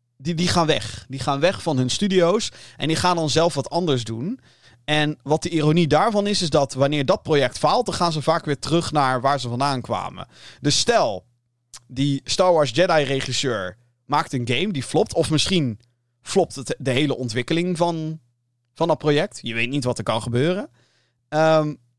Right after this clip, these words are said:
dan kan het zomaar zijn dat ze daarna gewoon weer teruggaan naar, <laughs> naar E A en naar Respawn en daar weer iets soortgelijks gaan maken. Het is, ehm,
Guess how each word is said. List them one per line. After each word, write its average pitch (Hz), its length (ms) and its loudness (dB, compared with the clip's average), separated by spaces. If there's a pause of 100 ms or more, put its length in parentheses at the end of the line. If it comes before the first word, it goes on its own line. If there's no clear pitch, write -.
dan 156 100 -6
kan 175 140 2
het 170 100 -2
zomaar 175 280 2
zijn 156 240 2
dat 143 140 -2
ze 147 120 -4
daarna 135 260 2
gewoon 123 200 -2
weer 117 120 -6
teruggaan 113 440 -2
naar, 98 440 -6 (380)
<laughs> - 1600 -12
naar 135 260 2
E 147 200 2
A 123 260 0
en 120 140 -4
naar 120 160 0
Respawn 120 520 0
en 117 160 -4
daar 104 240 -2
weer 104 200 -4
iets 117 180 -6
soortgelijks 113 600 -4
gaan 98 180 -6
maken. 92 380 -10
Het 113 120 -12
is, 143 200 -2
ehm, 123 480 2